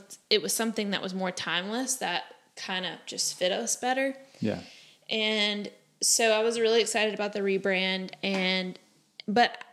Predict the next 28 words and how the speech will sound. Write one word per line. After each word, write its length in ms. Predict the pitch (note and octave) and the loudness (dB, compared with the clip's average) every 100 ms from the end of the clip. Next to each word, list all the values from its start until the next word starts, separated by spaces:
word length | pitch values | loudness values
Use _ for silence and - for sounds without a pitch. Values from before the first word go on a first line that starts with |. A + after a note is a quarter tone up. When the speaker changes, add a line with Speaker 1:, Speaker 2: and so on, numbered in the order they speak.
| - - - | -6 -4 -4
Speaker 1:
when 200 | B3 B3+ | -2 2
I 100 | B3+ | 2
was 260 | D#4 E4 A#3+ | 2 -4 -6
doing 560 | - G#3 B3 C4+ C4+ A#3+ | -6 -2 2 2 2 2
this, 460 | A3+ A3 - - - _ - | 2 2 0 -4 -12 _ -10
like, 260 | G3+ G3 G3 | -4 -4 -2
doing 240 | A3+ A#3 | 0 0
the 80 | A3+ | 0
part-time 640 | - G#3+ F3 - G3+ G3 F#3 | -2 -4 -4 -4 -4 -4 -6
and 160 | G3 F#3+ | -6 -4
then 320 | F#3+ F#3 F#3 | -4 -4 -6
trying 400 | - G#3 G3 F#3+ | -6 -4 -4 -4
to 120 | F#3 F#3+ | -6 -4
make 240 | F3+ E3+ | -4 -4
this 200 | F#3 F3+ | -6 -4
transition 460 | F#3 F3+ F3+ - F3+ | -4 -6 -6 -6 -6
into 200 | F3 G3 | -8 -6
full-time, 580 | F#3 F3 F#3+ E3+ E3+ - - - - - - - - - _ - | -4 -2 -2 -2 -4 -10 -20 -20 -20 -18 -18 -18 -20 -20 _ -4
I 100 | A3 | -2
don't 440 | A3+ C4 C4+ G#4+ - | 0 0 0 -4 -8
feel 380 | - A3 A3 | 4 6 6
like 440 | B3+ B3+ A#3 G3 - | 6 4 4 0 -2
I 120 | G#3 G#3 | 0 0
had 600 | F#3+ G3+ G3 G#3 G#3 F#3+ | 0 -2 0 -2 -6 -4
the 100 | F#3+ | -2
same 340 | - G3 G3 | 0 0 0
amount 300 | F#3 F3+ F3+ | -2 -2 -2
of 280 | F3+ G3+ | -4 -6